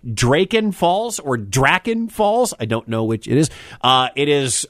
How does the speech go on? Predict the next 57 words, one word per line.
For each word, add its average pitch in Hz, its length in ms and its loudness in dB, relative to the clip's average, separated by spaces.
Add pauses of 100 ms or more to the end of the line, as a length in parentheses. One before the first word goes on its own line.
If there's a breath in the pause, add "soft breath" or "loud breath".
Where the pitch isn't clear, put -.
a 127 80 -2
Viking 156 600 0
theme. 190 520 -2 (320)
There's 156 160 0
the 151 100 0
Flying 247 400 0
Viking, 135 400 0
a 123 80 -6
junior 165 300 2
coaster 120 340 -2
for 120 140 -8
little 123 180 2
kids, 98 320 -2
and 135 80 0
now 127 140 2
Draken 123 560 -2
Falls, 135 480 0 (260 soft breath)
which 127 240 -2
will 123 180 0
open 123 280 2
up. 117 180 2
And 117 100 -8
it 117 80 -4
is 113 140 -2
a 110 60 -4
big 160 180 0
old 151 220 2
log 135 200 4
ride. 131 280 2
They 120 60 -4
had 120 60 -2
a 117 40 -6
big 131 160 -4
unveiling 131 480 0
down 127 180 2
in 120 80 -6
Florida, 123 560 2 (300 soft breath)
uh, 110 340 -2
with 110 220 -8
dudes 131 260 -4
dressed 131 300 -4
up 123 120 -2
as 123 140 -8
Vikings 120 680 -2
in 131 200 2
the 120 320 2
log 120 400 0
thingy 123 420 -2
that 107 140 -4
you're 117 80 0
gonna 110 120 0
go 107 140 0
down 113 300 2
the, 104 160 -2
the 107 120 -6
ride 110 200 0
in. 110 100 -4